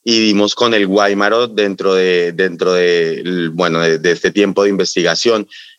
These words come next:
La primera vez que tuvimos contacto con la semilla fue en la parte de Dibuya, en las estribaciones de la Sierra Nevada de Santa Marta,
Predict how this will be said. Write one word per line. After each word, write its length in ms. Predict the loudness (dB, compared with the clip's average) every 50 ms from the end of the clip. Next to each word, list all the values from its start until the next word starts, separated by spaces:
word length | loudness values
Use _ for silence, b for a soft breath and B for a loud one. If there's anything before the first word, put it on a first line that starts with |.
| _ -2
La 200 | 0 0 0 2
primera 280 | 0 0 0 0 0 -2
vez 140 | -2 -2
que 100 | -2 -4
tuvimos 360 | -2 -2 -2 0 -2 -2 -2 -4
contacto 720 | -4 -4 -2 -2 -2 -2 0 0 2 2 4 4 2 2 2
con 200 | 0 0 2 2
la 100 | 0 0
semilla 420 | 0 -2 -2 -2 -2 0 -2 -2
fue 540 | -2 -2 0 0 2 2 2 2 0 -2 B B B B B B B
en 160 | -2 0 0 2
la 120 | 0 0
parte 580 | 0 0 -2 -2 -2 -2 0 0 2 2 0 0
de 180 | 0 0 0
Dibuya, 640 | 0 -2 -2 0 0 0 0 0 0 0 0 -2 -4
en 300 | -4 -4 -4 -4 -2 -2
las 300 | 0 0 0 0 -2 -4
estribaciones 580 | -8 -8 -4 -2 0 0 0 0 -2 -4 -2 -2
de 80 | 0 0
la 120 | -2 0
Sierra 260 | -2 -2 -2 -2 -2
Nevada 320 | 0 0 0 0 0 0 0
de 80 | -2
Santa 320 | -2 -2 -4 -2 -2 -2 0
Marta, 440 | 0 0 0 -2 -2 -2 -4 -4